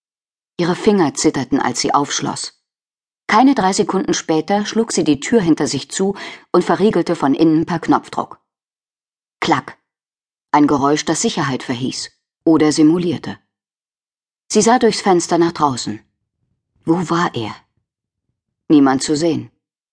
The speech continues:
Selbstverständlich nicht. Sie startete den Motor und fuhr mit zu viel Gas los. Das Dröhnen des klappernden Auspuffs hallte wie ein Donnerschlag.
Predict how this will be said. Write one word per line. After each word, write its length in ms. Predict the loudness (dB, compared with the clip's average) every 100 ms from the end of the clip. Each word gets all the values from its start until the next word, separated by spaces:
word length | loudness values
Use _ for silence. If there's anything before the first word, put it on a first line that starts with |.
| _ _ -12
Selbstverständlich 840 | -10 -8 -6 -6 0 0 0 -2
nicht. 320 | -4 -6 -12 -20 _ _ _ _ _ _ _ _ _ -6
Sie 140 | -2 2
startete 480 | 2 0 -2 -2
den 180 | 2 4
Motor 580 | 4 2 2 0 0 -2
und 120 | -6
fuhr 240 | -4 0 0
mit 140 | 0
zu 120 | -4
viel 320 | -4 2 2
Gas 340 | 2 0 0 0
los. 400 | 0 -2 -10 -20 _ _ _ _ _ -10
Das 180 | -8 0
Dröhnen 340 | 2 4 4
des 160 | 2 0
klappernden 440 | 0 2 0 2
Auspuffs 800 | 0 -2 -4 -4 -4 -6 -12 _
hallte 360 | -2 0 0 2
wie 80 | 4
ein 160 | 4
Donnerschlag. 640 | 2 0 -2 -6 -10 -12